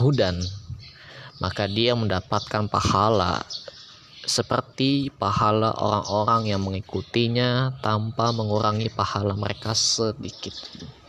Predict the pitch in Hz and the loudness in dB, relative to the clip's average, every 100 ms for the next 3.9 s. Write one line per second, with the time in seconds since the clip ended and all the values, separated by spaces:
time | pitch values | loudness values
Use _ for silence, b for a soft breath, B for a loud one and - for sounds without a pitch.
0 | - - - - - - - - - B | -20 -20 -20 -20 -20 -20 -20 -20 -16 B
1 | B B B B 98 92 101 98 110 120 | B B B B -6 -4 -2 -2 -2 0
2 | 113 101 - 107 101 98 104 104 - 120 | 0 0 -2 -2 -2 -2 -2 -4 -2 0
3 | 113 98 90 92 90 90 117 156 156 | 0 0 0 -2 -2 -4 -4 -6 -10